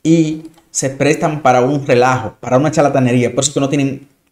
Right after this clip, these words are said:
ningún tipo de valor esas personas que se prestan para lo malo. Todo aquel que se presta para lo, para, para la delincuencia es un delincuente igualito. Así de fácil.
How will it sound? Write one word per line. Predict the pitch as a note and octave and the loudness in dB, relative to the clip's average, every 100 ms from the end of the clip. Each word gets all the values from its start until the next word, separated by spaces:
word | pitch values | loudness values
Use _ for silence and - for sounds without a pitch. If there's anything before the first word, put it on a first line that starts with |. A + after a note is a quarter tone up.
| _ _ - | _ _ -2
ningún | C3 B2 C3+ D3+ | 0 2 2 2
tipo | E3 D#3 D3 | 0 0 0
de | |
valor | A#2 A2 A2 G2+ - _ _ | 0 0 -2 -4 -14 _ _
esas | - C3 | -6 -2
personas | B2+ C3 B2+ | -2 -2 -4
que | |
se | B2 | -6
prestan | - A#2+ B2 A#2 | -4 -4 -2 -2
para | A2 | -2
lo | G2+ | -2
malo. | G2 G#2+ F#2+ F#2+ - _ _ _ - | -2 -2 -4 -8 -16 _ _ _ 2
Todo | B3 | 4
aquel | G#3 G#3+ G#3 | 4 2 2
que | F#3 | 2
se | |
presta | E3+ F#3+ F#3+ F3 | 2 2 2 2
para | D#3 | 2
lo, | D#3 D#3 D3 | 2 0 -2
para, | C#3+ C#3 C#3+ C#3 C#3 - - | 0 2 4 2 0 -2 -8
para | C#3+ | 0
la | D3 E3 | 2 4
delincuencia | E3 D#3+ F3 A3 G#3+ | 4 2 2 2 2
es | F#3 | 2
un | |
delincuente | G3 F#3+ C#3+ F3 F3 C#3 | 2 2 4 4 4 2
igualito. | B2 A2+ F2+ - _ - _ _ _ _ _ _ _ - | 2 2 -2 -12 _ -20 _ _ _ _ _ _ _ -8
Así | B2 G3 | -2 2
de | E3+ | 2
fácil. | B2+ G#2 | 2 0